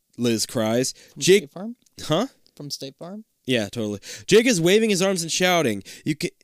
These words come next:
Speaker 1: uh, you can hear his words faintly. "Come back!" he yells. "It was just a joke!" "A joke?" Liz sputters.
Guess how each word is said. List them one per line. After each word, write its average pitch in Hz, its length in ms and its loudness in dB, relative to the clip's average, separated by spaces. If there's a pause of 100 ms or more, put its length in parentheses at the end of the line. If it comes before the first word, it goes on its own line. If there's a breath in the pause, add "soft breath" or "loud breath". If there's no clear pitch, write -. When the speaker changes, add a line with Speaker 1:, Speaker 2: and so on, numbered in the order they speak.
(180)
Speaker 1:
uh, 131 60 0
you 135 180 0
can 156 120 -4
hear 165 220 4
his 165 180 2
words 156 220 0
faintly. 120 440 0 (520 loud breath)
"Come 370 240 6
back!" 381 520 4
he 240 160 2
yells. 233 460 4 (100)
"It 269 120 -2
was 320 120 2
just 370 200 2
a 381 100 2
joke!" 349 760 4 (560)
"A 117 80 -8
joke?" 147 680 2 (100)
Liz 170 240 0
sputters. 196 460 0